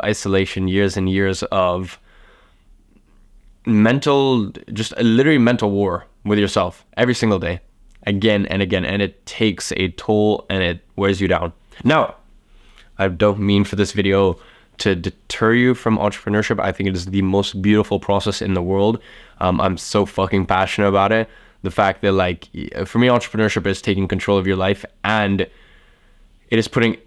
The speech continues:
everything on the line for whatever it is that you believe in. Um, and sometimes it works and sometimes it doesn't. And that, like, the, the fucking high that I've gotten from entrepreneurship and business is incomparable to anything else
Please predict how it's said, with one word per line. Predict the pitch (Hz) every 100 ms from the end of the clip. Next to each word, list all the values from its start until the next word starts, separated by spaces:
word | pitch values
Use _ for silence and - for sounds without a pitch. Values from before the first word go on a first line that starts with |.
| -
everything | 165 160 143 135
on | 131
the | 123
line | 113 104 98
for | - 110 104
whatever | 104 104 104
it | 104
is | 95
that | 104
you | 92
believe | 95 98 104 101
in. | 101 98 -
Um, | 95 92 92 90 90
and | 98
sometimes | 95 104 104 95
it | 95
works | 107 104
and | 95
sometimes | - 95 95 92
it | 90
doesn't. | 80 95 98 92
And | - 92 90 85
that, | 104 -
like, | 107 104 -
the, | 101 - - - _ -
the | - 107
fucking | - 131 147 123
high | 98 - 101 95
that | 92 95
I've | 95
gotten | 98 95 95 92
from | - 98 92 -
entrepreneurship | 101 104 - 98 98 92 101 92 - - - -
and | 104 98
business | 87 104 98 95 - -
is | 101 92 85 -
incomparable | - 107 104 - 98 90 - 95 92 92
to | 87 - - -
anything | 104 101 - 98 -
else | 92 92